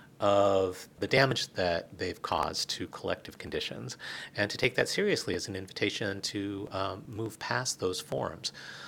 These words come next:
And I want to add, following up on our conversation about the Anthropocene, about the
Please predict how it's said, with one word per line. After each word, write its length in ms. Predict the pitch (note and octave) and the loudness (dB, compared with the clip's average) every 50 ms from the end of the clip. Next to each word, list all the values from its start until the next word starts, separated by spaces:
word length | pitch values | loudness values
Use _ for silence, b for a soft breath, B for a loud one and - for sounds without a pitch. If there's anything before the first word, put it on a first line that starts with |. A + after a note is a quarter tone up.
| B B B B - - - - - - - - - - - - | B B B B -20 -20 -20 -20 -20 -20 -20 -20 -20 -20 -6 0
And 80 | A#2 | 2
I 40 | A#2+ | 4
want 160 | C#3 E3 D#3+ | 4 4 4
to 80 | - - | 4 6
add, 260 | B2 C#3+ D3 C#3 - | 6 8 6 6 4
following 400 | - - G2+ G#2 G#2 G2+ G2 F2+ | 4 4 4 6 6 4 2 2
up 160 | F#2 F2+ - | 0 2 2
on 100 | F#2+ E2+ | 2 2
our 80 | D2 D#2 | 2 0
conversation 720 | - - G2 F2 F2 F2+ - - G2+ F2 - - G2 F2+ D#2+ | -2 0 0 0 0 0 0 2 2 0 0 0 0 -2 -2
about 440 | - - E2 E2+ E2+ E2+ - - - B B B B B B B B - | -2 -2 -2 0 0 -2 -4 -8 -10 B B B B B B B B -10
the 140 | - G2+ F#2 | -6 -2 0
Anthropocene, 1080 | F#2 G2 - - F#2+ - - - - - - G2+ F#2 F2+ F2+ F2+ F2 F2 E2+ E2 D#2+ B B B B B B B - | 0 2 2 0 0 2 4 4 6 6 4 4 2 2 2 0 -2 -2 -4 -6 -8 B B B B B B B -6
about 460 | G#2+ F2 - F2+ E2+ E2 E2 - - | -2 2 6 6 6 6 4 2 -2
the 500 | - - E2+ E2 E2 E2 E2 E2 E2+ F#2 | -6 -4 -2 -2 -2 -2 -2 -2 -4 -4